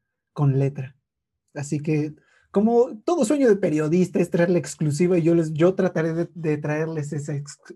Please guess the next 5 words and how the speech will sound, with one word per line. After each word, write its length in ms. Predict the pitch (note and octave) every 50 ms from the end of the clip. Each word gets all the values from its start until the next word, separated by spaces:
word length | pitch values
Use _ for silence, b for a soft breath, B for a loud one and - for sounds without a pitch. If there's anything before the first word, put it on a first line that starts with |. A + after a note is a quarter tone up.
| _ -
esa 380 | G3 G3 G3 G3+ A3 A3 G#3+ B B B B B B
exclusiva. 920 | F#3 E3 - - - - - F3+ F3 D#3 - - D#3+ D3 C3+ C3 C#3+ - _ _ _ _ _ _ _ _ _ -
Pero 140 | A3 A#3+ G#3+
bueno, 280 | E3 E3+ F3+ G3 G#3+ G#3 - _ B B B B G#2 B B -
eh, 360 | F#3 F#3 E3 E3+ F3+ F#3 E3+